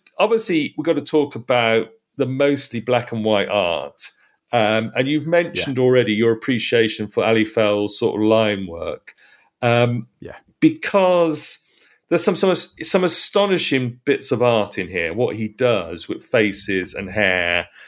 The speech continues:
Speaker 1: and scenery and so on. I mean, if you can, sort of describe some of the artwork for us.
Speaker 2: Yes. Um, so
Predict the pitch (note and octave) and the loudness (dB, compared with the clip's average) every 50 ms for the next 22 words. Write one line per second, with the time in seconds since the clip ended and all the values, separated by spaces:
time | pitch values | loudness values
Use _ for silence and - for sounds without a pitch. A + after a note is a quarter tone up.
0 | - _ - G#2 G2+ - - - A#2+ A2 G2+ F#2+ F2+ F2 E2+ E2 D#2+ - - G2 | -20 _ -8 -8 -6 -4 0 2 2 2 2 0 0 -2 -2 -4 -6 -4 -2 -2
1 | F2 E2 E2 D#2+ E2+ F2 E2+ _ - - _ _ - - C#3 D#3 D#3 D3 - _ | -2 0 -2 -4 -4 -6 -8 _ -20 -20 _ _ -6 -4 0 0 0 -2 -4 _
2 | _ - E3 F3+ F#3+ F#3 D#3 - - - - F#3+ F#3 F3+ E3 C3 G2+ F#2 F#2+ F#2 | _ -4 -4 -2 -2 -4 -8 -8 -10 -6 -2 -2 0 0 0 0 0 -2 -6 -6
3 | F2+ - - F2 A2+ B2 C3 B2+ - - - - D3+ C#3+ C#3+ C#3+ C3 B2+ B2 B2 | -8 -6 -4 -4 -4 -4 -6 -4 -4 -4 -4 -2 -2 -2 0 0 0 0 -2 -4
4 | - - B2+ A#2 A2 A#2 A#2 A2+ A2+ A2+ G2+ - A2 - - - - G#2+ G#2 G#2 | -6 -6 -4 -2 0 0 0 2 2 0 2 0 0 -2 -2 -6 -4 -2 0 0
5 | G2 F2 E2 - - - - - - - - - - - - - - - - - | 0 -2 -4 -6 -10 -10 -12 -12 -12 -12 -14 -14 -16 -16 -16 -16 -16 -16 -18 -18
6 | - _ _ _ _ _ _ _ _ _ _ _ _ _ _ _ _ _ _ _ | -20 _ _ _ _ _ _ _ _ _ _ _ _ _ _ _ _ _ _ _
7 | _ _ _ _ _ _ _ - - - - - G#2 - - - - - - - | _ _ _ _ _ _ _ -12 -12 -4 -2 0 2 2 2 2 2 0 0 -2
8 | - - - - - - - - - - A#2+ C#3 D3+ D3+ D3+ D3+ D3+ D3+ D3 C#3+ | -2 -4 -4 -4 -4 -4 -4 -6 -6 -2 0 0 2 4 4 4 4 4 4 4
9 | C3+ - - - - - - - - - F3 E3+ E3+ E3+ E3 E3 E3+ F3 E3+ D#3+ | 2 0 -4 -12 -20 -12 -10 -6 -4 0 2 4 4 4 4 4 4 4 2 0
10 | D3+ | -2